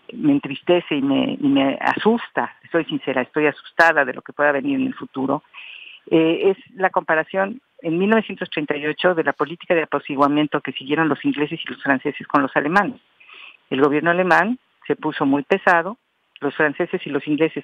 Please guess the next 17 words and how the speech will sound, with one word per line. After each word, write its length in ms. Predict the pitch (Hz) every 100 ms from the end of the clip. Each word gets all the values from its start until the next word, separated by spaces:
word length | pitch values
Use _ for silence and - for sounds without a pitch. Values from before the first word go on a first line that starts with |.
| - -
harían 260 | 139 139
cualquier 380 | - 131 - 165
cosa 220 | 165 165
por 160 | - 139
evitar 280 | 131 - -
la 80 |
guerra, 340 | 147 131 156 - _ -
sacrificaron 600 | 151 143 139 147 156 165
a 60 | 170
Checoslovaquia, 800 | 170 156 151 160 160 - 175 - _
sacrificaron 520 | 143 139 127 151 160
a 40 | 165
Polonia 400 | 165 156 160 -
y 100 | -
de 100 | 147
cualquier 280 | 143 135 147
manera 360 | 147 139 135